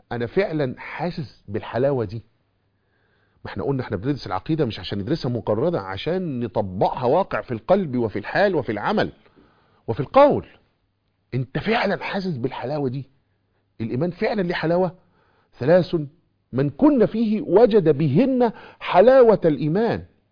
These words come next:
أن يكون الله ورسوله أحب إليه مما سواهما، وأن يحب العبد لا يحبه إلا لله، وأن يكره أن يعود في الكفر بعد إذ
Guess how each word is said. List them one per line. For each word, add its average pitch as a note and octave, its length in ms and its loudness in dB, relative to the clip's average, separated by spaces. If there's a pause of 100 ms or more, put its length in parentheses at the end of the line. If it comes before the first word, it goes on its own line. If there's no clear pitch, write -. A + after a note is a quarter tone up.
(400)
أن C#3 80 0
يكون D3+ 400 0
الله B2+ 340 2
ورسوله B2 600 -2 (200)
أحب C3 340 -6 (120)
إليه G#2 460 -6
مما A#2 280 -10
سواهما، - 480 -12 (1120)
وأن E3 540 2
يحب D#3+ 500 0
العبد E3+ 460 2
لا G3+ 160 4
يحبه F#3 640 0
إلا F#3+ 220 0
لله، D#3 460 2 (580)
وأن C3 340 2
يكره B2+ 500 0
أن A2 220 -6
يعود A#2+ 420 0
في A2+ 120 -6
الكفر A#2 640 -6 (200)
بعد C#3 320 2
إذ C#3 320 0